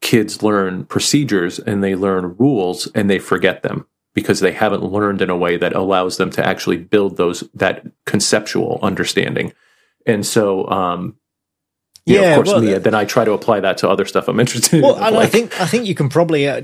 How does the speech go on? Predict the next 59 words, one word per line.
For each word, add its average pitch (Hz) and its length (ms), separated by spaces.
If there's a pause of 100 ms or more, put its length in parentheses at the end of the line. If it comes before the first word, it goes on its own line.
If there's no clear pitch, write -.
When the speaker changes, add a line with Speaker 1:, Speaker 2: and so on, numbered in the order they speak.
(160)
Speaker 2:
speaking 170 480
as 139 100
somebody 139 380
who 139 140
has 123 120
learned 139 300
a - 20
few 139 160
musical 131 380
instruments 147 480
over 120 200
the 123 120
years, 123 320
you 156 40
know, 117 140
I 123 60
think 165 160
you 139 100
can 127 240
apply 139 360
that 120 160
to 120 100
music 135 400
as 101 80
well, 131 180
and 110 160
learning 120 580
music 139 400
and 123 140
learning 131 300
how 131 180
to 131 140
write 127 240
songs, 120 480
in 127 140
that 135 100
we 139 200
all 139 300
do 127 300
start 127 420
out 123 300
sort 127 160
of - 80
imitating 123 720
and 117 120
trying 131 200
to 123 60
figure 127 260
out 123 160
what 127 200
the 127 120
rules 139 360
are, 104 200
but 131 180
you 131 100
reach 156 300
a 123 40
point 127 380
where 123 500